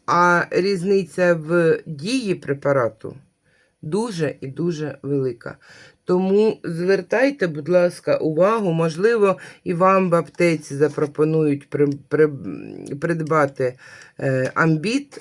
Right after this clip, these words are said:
замість кетаролу. Кетарол є просто кетарол. Ми мову ведемо саме про Кетарол Експрес. Це абсолютно два різних препарата. Тому, якщо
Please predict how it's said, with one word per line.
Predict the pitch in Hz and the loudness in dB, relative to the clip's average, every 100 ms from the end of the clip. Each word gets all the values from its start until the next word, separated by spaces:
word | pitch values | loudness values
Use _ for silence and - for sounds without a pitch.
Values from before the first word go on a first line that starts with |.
| - | -6
замість | 165 160 160 156 143 - | -2 2 2 2 -2 -6
кетаролу. | - 147 156 143 143 131 127 123 - _ _ _ _ _ - - _ _ - 196 | -6 -2 0 2 4 2 -2 -4 -10 _ _ _ _ _ -20 -20 _ _ -8 2
Кетарол | 208 202 196 220 294 277 - | 4 6 8 8 6 0 -4
є | 165 147 202 208 | -6 2 4 4
просто | - 175 190 180 - 143 | -2 -2 -2 -2 -2 -2
кетарол. | 143 139 135 131 104 - _ - 107 151 156 | -2 -2 0 0 -4 -8 _ -8 -4 -4 0
Ми | 220 294 | 2 2
мову | 240 170 147 143 | 2 2 2 2
ведемо | 135 135 127 113 - - _ | 2 2 0 -4 -10 -20 _
саме | - 240 269 233 170 | -6 0 2 2 0
про | - 185 208 | 0 2 4
Кетарол | 180 175 143 151 160 165 - | 2 -4 0 2 2 0 -4
Експрес. | 143 - - 143 127 - _ - _ | -8 -10 -4 0 0 -2 _ -20 _
Це | - 175 165 131 | 0 4 6 4
абсолютно | - 156 165 180 233 - 165 147 | -2 -4 -4 -2 -4 -2 -2 0
два | 143 160 165 | 2 4 4
різних | 139 151 139 131 - | 2 -2 -4 -6 -6
препарата. | 123 131 123 117 104 - 69 - _ - - _ - | -12 -10 -6 -4 -6 -8 -14 -16 _ -20 -20 _ 4
Тому, | 202 208 170 127 | 4 6 2 2
якщо | 143 160 - - 226 233 240 | 2 0 -4 2 6 8 6